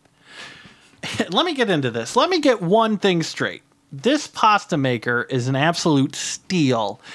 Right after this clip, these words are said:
at fifty-seven ninety-nine. A steal.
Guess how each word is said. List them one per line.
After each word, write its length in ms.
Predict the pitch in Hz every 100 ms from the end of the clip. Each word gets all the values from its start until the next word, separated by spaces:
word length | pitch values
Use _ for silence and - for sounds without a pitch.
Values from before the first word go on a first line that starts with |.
| - -
at 200 | 131 135
fifty-seven 680 | - 143 131 120 - 113 110
ninety-nine. 640 | 110 110 113 - - - - -
A 160 | 151
steal. 640 | 135 - - - 113 98